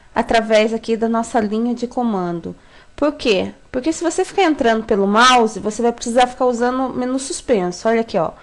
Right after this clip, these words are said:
Draw, eu dei um clique. Depois eu vou dar o comando, o retângulo, por exemplo, aqui. Vou ter que clicar mais uma vez. Então, são, são dois cliques. Agora, se eu entrar pelo teclado,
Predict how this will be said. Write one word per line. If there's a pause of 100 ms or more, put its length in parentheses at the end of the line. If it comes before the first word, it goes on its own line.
(640)
Draw,
eu
dei
um
clique. (160)
Depois
eu
vou
dar
o
comando,
o
retângulo,
por
exemplo,
aqui. (340)
Vou
ter
que
clicar
mais
uma
vez.
Então,
são, (120)
são
dois
cliques. (680)
Agora,
se
eu
entrar
pelo
teclado,